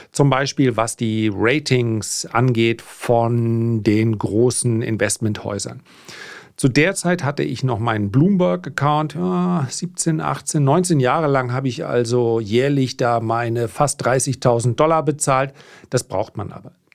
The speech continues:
Ist ja logisch. Wenn du News-Trader bist, dann brauchst du natürlich auch in Realtime die News. Alle anderen benötigen die News nicht in Realtime. Das muss man auch ganz ma-, klar mal so sagen. Wenn man irgendwo Kosten sparen kann, dann sollte man das machen.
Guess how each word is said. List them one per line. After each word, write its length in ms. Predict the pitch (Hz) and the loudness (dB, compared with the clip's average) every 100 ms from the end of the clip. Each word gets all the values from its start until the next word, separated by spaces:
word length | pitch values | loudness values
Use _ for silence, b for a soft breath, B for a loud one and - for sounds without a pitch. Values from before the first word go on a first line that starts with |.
| - | -16
Ist 160 | - 104 | -10 -8
ja 80 | |
logisch. 340 | 85 78 - - | -8 -12 -14 -6
Wenn 100 | 110 | 0
du 100 | 113 | 2
News-Trader 600 | 123 147 143 127 127 123 | 2 2 2 2 2 2
bist, 280 | 120 120 113 | 0 -2 -4
dann 100 | 104 | -2
brauchst 300 | 110 117 120 | -2 -2 -4
du 40 | |
natürlich 420 | 113 117 110 110 | -4 -2 -4 -4
auch 180 | 107 110 | -6 -6
in 320 | - 139 131 120 | 2 2 2 -2
Realtime 720 | 113 135 135 110 - 101 104 | 2 4 2 0 -6 -6 -6
die 120 | 98 | -6
News. 340 | 104 104 92 - _ _ | -8 -10 -10 -14 _ _
Alle 460 | 107 143 196 208 196 _ | 0 2 2 0 -4 _
anderen 640 | 123 151 170 131 107 92 - B B B B - | -2 2 2 0 -4 -10 -16 B B B B 2
benötigen 640 | 135 139 156 160 160 147 | 4 4 2 2 0 2
die 140 | 143 | 2
News 420 | 143 147 151 147 - - | 2 4 2 0 -8 -6
nicht 600 | 117 135 160 151 - _ | 0 4 4 2 -6 _
in 240 | 131 120 | -2 -2
Realtime. 680 | 104 107 101 107 - 107 95 - B B B B B | -2 -4 -4 -8 -12 -14 -14 -18 B B B B B
Das 160 | 117 117 | -2 0
muss 160 | 151 | 2
man 160 | 147 143 | 2 2
auch 200 | 139 147 | 2 0
ganz 320 | 156 151 - | -2 -2 -4
ma-, 240 | 151 156 143 | -6 -4 -4
klar 320 | 147 143 151 | 0 0 0
mal 240 | 147 139 | -2 -4
so 120 | 127 | -2
sagen. 420 | 117 120 131 147 127 | -2 -2 0 0 2
Wenn 100 | 147 | 2
man 180 | 147 | 0
irgendwo 420 | 127 139 139 123 123 | 0 2 2 2 0
Kosten 420 | - 143 - 131 | -2 -2 -2 -4
sparen 400 | - 117 135 139 | 0 2 2 0
kann, 160 | 135 | -2
dann 180 | 120 117 | -2 0
sollte 280 | 110 123 143 | 0 0 0
man 240 | 123 123 | -2 -2
das 180 | 117 107 | -2 -2
machen. 380 | 117 127 147 | -2 0 0